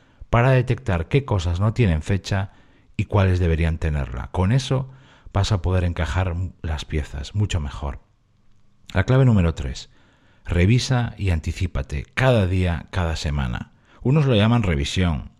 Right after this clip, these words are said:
otros planificación, otros preparación. El nombre realmente es lo de menos. Lo importante es esto.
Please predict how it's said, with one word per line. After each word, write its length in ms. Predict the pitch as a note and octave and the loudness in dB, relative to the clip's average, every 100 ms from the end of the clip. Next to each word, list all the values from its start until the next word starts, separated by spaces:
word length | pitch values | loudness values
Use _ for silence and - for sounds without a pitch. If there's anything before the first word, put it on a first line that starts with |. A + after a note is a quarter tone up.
| - | -10
otros 300 | D#2 F#2+ - | -4 -4 0
planificación, 680 | F2+ D#2 - D2+ D2 A#2+ | 0 0 -2 -4 -2 0
otros 280 | B2+ A#2+ C#3 | 2 0 -2
preparación. 720 | - E2+ D2 C2 - E2 C#2 G1+ | 0 0 0 -2 -2 -2 -2 0
El 140 | F2 | 4
nombre 220 | A#2+ C3 B2 | 6 6 6
realmente 400 | G#2+ G2+ G#2+ A2 | 6 4 4 2
es 80 | |
lo 80 | F#2+ | 2
de 100 | D#2 | 2
menos. 440 | D2+ D#2 C2+ - - - - - - | 2 0 -2 -8 -16 -20 -20 -10 0
Lo 80 | |
importante 580 | G#2 E2+ E2+ - B2 G#2 | 2 2 2 2 2 2
es 160 | G#2 - | 0 -2
esto. 460 | D#2 D2+ - C2 | -6 -6 -6 -12